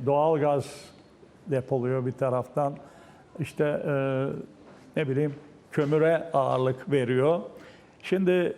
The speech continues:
e, bütün bu dünyadaki durumu özetledikten sonra Türkiye'ye geçelim.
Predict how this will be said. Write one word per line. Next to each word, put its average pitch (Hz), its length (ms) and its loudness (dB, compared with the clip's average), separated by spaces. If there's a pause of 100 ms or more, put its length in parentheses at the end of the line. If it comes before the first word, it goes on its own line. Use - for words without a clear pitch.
e, 139 580 0
bütün 196 320 0
bu 180 280 0
dünyadaki 170 680 2
durumu 165 460 2
özetledikten 170 960 2
sonra 170 380 2 (260)
Türkiye'ye 175 480 4
geçelim. 120 440 -2